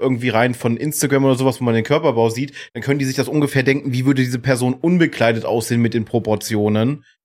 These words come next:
Das ist halt richtig übel. Und es gibt halt Seiten, die ständig auch verklagt werden, weil sie diesen sogenannten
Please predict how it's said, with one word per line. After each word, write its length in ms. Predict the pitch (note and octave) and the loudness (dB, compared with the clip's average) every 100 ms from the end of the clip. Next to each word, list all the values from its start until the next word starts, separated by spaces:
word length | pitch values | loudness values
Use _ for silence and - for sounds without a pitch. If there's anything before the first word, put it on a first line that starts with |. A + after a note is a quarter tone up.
| _ _ _ - | _ _ _ -10
Das 200 | D3 C3 | -8 -6
ist 140 | C3+ | -2
halt 260 | B2+ A2 A2+ | -2 0 2
richtig 480 | C#3+ D#3+ - C#3+ - | 2 2 -2 -6 -4
übel. 360 | D#3 C#3 C#3 | 0 2 2
Und 120 | C3+ | 2
es 140 | C3 - | -2 -4
gibt 160 | D#3 | -2
halt 120 | C#3+ B2 | -2 2
Seiten, 280 | C#3 D3+ | 2 2
die 100 | B2+ | -2
ständig 380 | B2 D3 D3 C3+ | -2 0 0 0
auch 80 | A#2 | -2
verklagt 560 | B2 - B2+ D3+ - B2 | -2 0 2 0 0 2
werden, 260 | A2+ A2 | 2 4
weil 180 | A2+ C3+ | 2 2
sie 120 | B2+ | 0
diesen 240 | A2 A2 G#2+ | -4 -2 0
sogenannten 720 | A#2 A2+ G#2+ G#2+ G#2+ G2 | 2 2 2 0 -4 -8